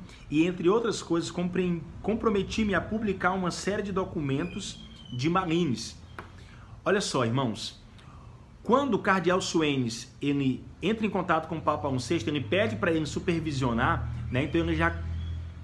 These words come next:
conduz ali um povo, uma galera, uns pioneiros, para eles começar então a redigir uma série de documentos que foi conhecido futuramente como os documentos de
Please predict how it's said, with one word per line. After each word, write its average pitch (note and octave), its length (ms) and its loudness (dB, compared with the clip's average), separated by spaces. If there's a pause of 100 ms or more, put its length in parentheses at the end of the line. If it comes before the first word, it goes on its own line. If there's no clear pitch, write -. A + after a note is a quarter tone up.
(120)
conduz E3+ 480 4
ali F3+ 160 4
um E3+ 120 0
povo, D3 420 2
uma D#3 140 0
galera, D3+ 400 2
uns - 100 -4
pioneiros, D3 640 0 (360)
para D#3 160 2
eles E3 320 2
começar F3+ 600 0
então D#3 240 0
a D3+ 40 2
redigir D#3+ 680 -2 (240)
uma D3 240 2
série G3 380 0
de G3 100 -2
documentos E3 640 -2
que D3 140 -4
foi E3 300 0 (160)
conhecido D3+ 640 -4
futuramente C3+ 600 -2
como C#3 180 -4
os C3 120 -4
documentos D3+ 920 -4
de C3 340 -6